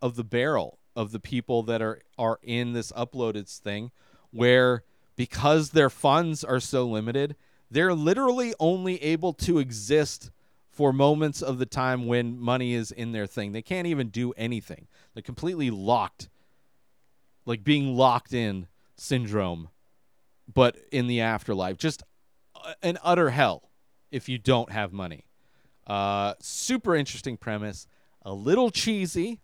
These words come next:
There's a little cheese. But it's interesting. It's kinda like a Black Mirror type of a premise, but stretched out to a whole season. There's a lot of, like, shows that are kind of taking that Black Mirror take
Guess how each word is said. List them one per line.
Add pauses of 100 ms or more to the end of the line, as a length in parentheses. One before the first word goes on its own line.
There's
a
little
cheese. (1900)
But
it's
interesting.
It's
kinda
like
a
Black
Mirror
type
of
a
premise,
but
stretched
out
to
a
whole
season.
There's
a
lot
of,
like,
shows (440)
that
are
kind
of
taking
that (360)
Black
Mirror (380)
take